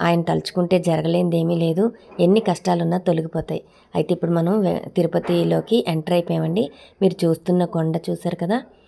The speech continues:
అసలు ఎంత బాగుంటుందండి. అలాగా ఆ, ఆ కొండ అలా చూస్తూ ఉంటే మనసు పులకించిపోతూ ఉంటది. So ఇక్కడైతే మేము ఆగాము. పైకి వెళ్ళడానికి ఇక్కడ టోకెన్స్ తీసుకోవాలండి. మనకి ఎప్పుడు దర్శనం పడుతుంది అనేది అక్కడ చెప్పేస్తారు.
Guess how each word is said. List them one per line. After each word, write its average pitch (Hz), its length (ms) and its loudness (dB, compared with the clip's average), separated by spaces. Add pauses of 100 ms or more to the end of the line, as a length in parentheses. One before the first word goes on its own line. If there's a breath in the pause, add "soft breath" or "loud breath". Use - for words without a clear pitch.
(340 soft breath)
అసలు 170 240 -2
ఎంత 160 380 0
బాగుంటుందండి. 170 680 0
అలాగా 160 840 -4
ఆ, 165 60 -6
ఆ - 20 -4
కొండ 156 340 -4
అలా 160 240 -4 (120)
చూస్తూ 180 280 -6
ఉంటే 175 320 -2 (360 soft breath)
మనసు 170 340 -2
పులకించిపోతూ 175 800 -4
ఉంటది. 160 380 -2 (480 soft breath)
So 180 60 4
ఇక్కడైతే 160 400 0
మేము 180 240 2
ఆగాము. 175 640 0
పైకి 165 260 0
వెళ్ళడానికి 170 480 -2
ఇక్కడ 175 140 -6 (100)
టోకెన్స్ 165 440 -2
తీసుకోవాలండి. 175 760 -2 (380 loud breath)
మనకి 185 240 4
ఎప్పుడు 185 220 0
దర్శనం 180 380 0
పడుతుంది 170 400 -4
అనేది 165 200 -2
అక్కడ 175 200 -2
చెప్పేస్తారు. 175 800 -2